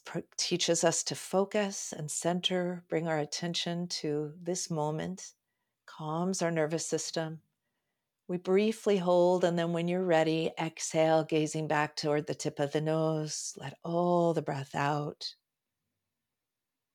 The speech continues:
Pause in the quiet space between breaths. We'll do one more breathe in.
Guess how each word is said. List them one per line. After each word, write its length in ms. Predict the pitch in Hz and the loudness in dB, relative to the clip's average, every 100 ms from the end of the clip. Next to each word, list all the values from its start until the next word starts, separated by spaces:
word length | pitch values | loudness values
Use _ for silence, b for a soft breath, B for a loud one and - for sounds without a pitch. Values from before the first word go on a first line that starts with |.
| _ _ _ _ _ _ _ _ - | _ _ _ _ _ _ _ _ -14
Pause 560 | 160 156 151 151 - | -2 2 4 2 0
in 100 | 143 | -4
the 80 | 139 | -6
quiet 520 | - - 147 143 - | -8 -4 -2 -2 -4
space 540 | - - 151 156 - - | -6 -4 -4 -4 -6 -8
between 500 | 156 - 160 147 156 | -6 -6 -4 -4 -4
breaths. 640 | - 143 143 - - - - _ _ _ _ _ _ _ | -4 -4 -6 -12 -14 -14 -18 _ _ _ _ _ _ _
We'll 100 | 156 | -10
do 160 | 156 151 | -4 -2
one 380 | 151 156 156 156 | 0 0 2 0
more 300 | 147 147 143 | 0 -2 -2
breathe 420 | 147 143 143 143 | -2 -2 -2 -2
in. 360 | 160 160 160 | -2 -2 -8